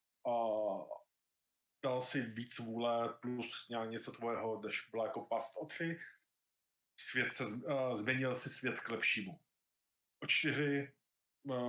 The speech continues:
nebo o dva udělal si dojem na okolo stojící. A jsou tam takovýhle výsledky, že tam nejsou jako přímo výsledky úspěch, neúspěch, ale takovýhle trošku víc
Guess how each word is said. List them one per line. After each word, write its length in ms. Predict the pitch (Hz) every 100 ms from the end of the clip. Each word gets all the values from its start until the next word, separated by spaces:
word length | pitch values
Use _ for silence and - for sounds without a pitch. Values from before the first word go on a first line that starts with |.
| 123 120
nebo 200 | 139 139
o 80 | 143
dva 560 | 131 143 135 131 127 - - - _
udělal 360 | 160 143 135 135
si 140 | -
dojem 400 | 127 127 123 120
na 120 | 127
okolo 340 | - - 131 117
stojící. 400 | - 117 - 127
A 40 |
jsou 120 | -
tam 80 | 143
takovýhle 320 | 135 160 139
výsledky, 400 | 139 127 143 -
že 40 | 107
tam 80 | 113
nejsou 200 | 117 -
jako 100 | -
přímo 200 | 127 117
výsledky 360 | 113 123 -
úspěch, 300 | 151 - 143
neúspěch, 380 | 139 123 - -
ale 80 | 131
takovýhle 320 | - 123 135
trošku 280 | - - 120
víc 340 | 117 113 -